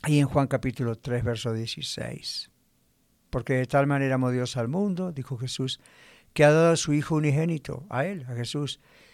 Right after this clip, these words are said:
"para que todo aquel que en Él cree", es creer ahí otra vez, es confiar completamente en el Señor Jesucristo, "no se pierda", no se pierda, perderse, ¿de qué?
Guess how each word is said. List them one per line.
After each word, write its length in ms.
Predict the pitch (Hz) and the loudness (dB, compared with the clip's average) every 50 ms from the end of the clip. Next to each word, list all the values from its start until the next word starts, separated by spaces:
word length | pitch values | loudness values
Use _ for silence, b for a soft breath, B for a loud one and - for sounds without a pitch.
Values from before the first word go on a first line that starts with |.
| b b b b b | b b b b b
"para 200 | _ 156 156 160 | _ 6 6 6
que 140 | 160 170 165 | 4 2 0
todo 160 | - 196 202 | 4 6 6
aquel 260 | 202 185 - 202 185 175 | 6 6 6 2 0 2
que 100 | - 190 | 2 2
en 60 | 180 | 2
Él 160 | 175 170 - | 2 0 -2
cree", 640 | - - 190 180 180 175 160 143 120 110 101 - | 0 0 2 4 4 4 4 4 2 0 0 -2
es 100 | 127 123 - | -2 -2 -4
creer 380 | - 143 127 135 143 151 151 | -4 -2 0 2 2 2 2
ahí 260 | 151 143 143 143 151 151 | 2 2 2 2 2 0
otra 260 | 147 143 - 139 135 | 0 0 2 2 2
vez, 300 | 139 139 127 117 - - | 4 4 2 2 0 0
es 500 | 127 120 120 113 - - - - - - _ | 0 0 0 -2 -2 -2 -2 -4 -4 -10 _
confiar 720 | - 127 117 113 - - 135 127 131 139 143 147 156 151 - _ _ _ _ _ _ _ _ _ | -4 -4 -4 -4 -4 -2 0 2 4 2 2 2 0 -4 -8 _ _ _ _ _ _ _ _ _
completamente 800 | - 131 123 120 - 143 151 151 160 147 147 143 139 131 - | -2 0 0 2 0 0 0 2 2 2 2 2 0 0 -2
en 80 | 127 120 | -2 -2
el 60 | 120 | -4
Señor 280 | - - 117 117 127 123 | -4 -4 -4 -4 -4 -6
Jesucristo, 600 | - - 139 - 127 120 117 - - 123 110 - | -8 -12 -12 -8 -8 -8 -8 -6 -6 -6 -4 -2
"no 260 | 123 127 139 170 208 | 0 2 4 4 2
se 140 | - - 226 | 2 0 0
pierda", 480 | - - 220 254 262 240 220 143 113 - b b b b b b b b b b b b b _ _ _ _ | 0 2 2 2 0 0 -2 -4 -6 -8 b b b b b b b b b b b b b _ _ _ _
no 80 | - 131 | -8 -6
se 160 | - - 139 | -4 -4 -4
pierda, 500 | 123 - 185 208 202 165 110 104 98 - | 0 0 2 2 2 0 -2 -4 -6 -8
perderse, 640 | _ _ 117 104 107 131 185 - - - - 117 113 | _ _ -6 -4 -2 -2 -4 -4 -4 -6 -4 -4 -2
¿de 140 | 110 127 131 | -2 -2 -4
qué? 260 | - - 120 101 98 | -2 -4 -4 -4 -4